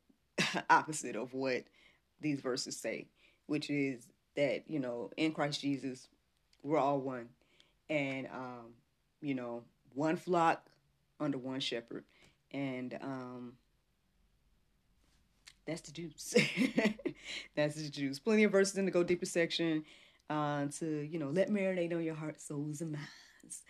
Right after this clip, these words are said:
But the Bible verse of today is Proverbs twenty-one and twenty-one. It says, "He that followeth after righteousness and mercy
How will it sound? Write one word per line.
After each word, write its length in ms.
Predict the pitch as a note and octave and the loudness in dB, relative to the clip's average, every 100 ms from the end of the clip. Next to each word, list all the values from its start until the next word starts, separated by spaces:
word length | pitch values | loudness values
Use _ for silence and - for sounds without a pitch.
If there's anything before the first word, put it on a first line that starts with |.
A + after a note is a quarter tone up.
| - - - | -14 -14 -4
But 140 | - D#3 | -2 0
the 60 | |
Bible 220 | D#3 E3 | 4 4
verse 240 | D#3+ E3+ D#3+ | 4 0 0
of 120 | D#3+ | -4
today 400 | E3 D#3+ D#3 D#3 | -2 2 4 4
is 340 | - D3+ C#3+ | 2 0 -2
Proverbs 560 | - - D#3 D3+ D#3 D#3 | -6 0 0 2 2 0
twenty-one 400 | - D#3+ D3+ D3 | 0 2 4 2
and 100 | C#3+ | 0
twenty-one. 460 | D3+ D3 D#3+ D#3+ E3 | -2 0 0 0 0
It 120 | D3+ | -2
says, 320 | - D#3 D#3 - | 2 2 2 0
"He 180 | A3 G#3+ | 0 4
that 280 | C#3+ - | 4 2
followeth 520 | - E3+ E3+ E3+ E3+ - - | 4 6 6 6 4 0 0
after 400 | D3+ E3 E3+ E3 | 2 2 0 -2
righteousness 720 | D#3 D#3+ F3+ - - G3+ G#3 - | 0 0 0 -6 -4 -4 -4 -6
and 200 | C3+ B2+ | -6 0
mercy 500 | D#3+ A#3 - C#4+ | 2 2 4 2